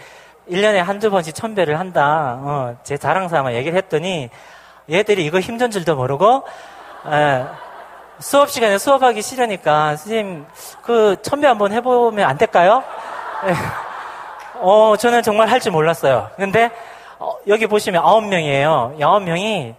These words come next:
어, 하겠대요. 그래서 제가 제 수업 빼고 그 다음 수업 시간을 빼가지고 두 시간, 약 한 두 시간 반 동안 진짜 했어요. 어,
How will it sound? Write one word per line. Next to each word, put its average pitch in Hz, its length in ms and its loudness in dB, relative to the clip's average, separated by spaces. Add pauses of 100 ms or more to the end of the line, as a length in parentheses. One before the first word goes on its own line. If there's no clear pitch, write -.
(520)
어, 175 200 2
하겠대요. 165 960 2
그래서 190 220 -2
제가 180 380 2
제 151 180 -2
수업 196 280 0
빼고 214 520 2 (480)
그 190 140 -2
다음 233 240 2
수업 208 240 -2
시간을 160 300 -4
빼가지고 165 560 -2 (120)
두 151 140 -16
시간, 185 520 -2 (200)
약 131 200 -16 (360)
한 135 300 -14
두 160 100 -6
시간 185 220 0
반 131 220 -4
동안 156 340 0 (720)
진짜 175 240 -6
했어요. 143 540 0 (680)
어, 131 640 0